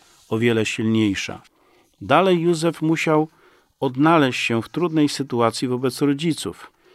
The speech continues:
którzy w żaden sposób nie akceptowali decyzji syna. On jednak się nie poddał i tak piętnastego sierpnia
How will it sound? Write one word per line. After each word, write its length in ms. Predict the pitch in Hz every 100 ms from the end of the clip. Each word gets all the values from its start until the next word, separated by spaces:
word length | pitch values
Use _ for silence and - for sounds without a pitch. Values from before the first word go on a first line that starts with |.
| _
którzy 300 | _ 131 127
w 40 | 120
żaden 340 | 127 175 196
sposób 580 | 185 - 113 - 143 139
nie 360 | 120 131 - -
akceptowali 1000 | 135 - - 143 - 139 165 147 98 95 _ -
decyzji 560 | 120 117 - 120 113 110
syna. 420 | - 110 87 73 - _ _ _ _ _
On 160 | 160
jednak 340 | 175 175 165 151
się 280 | - 160 147
nie 220 | 147 139
poddał 680 | 131 143 120 90 82 76 - _ _ _ _
i 80 | 117
tak 220 | - 160
piętnastego 640 | - 135 120 113 - 85 80
sierpnia 560 | - 151 147 147 139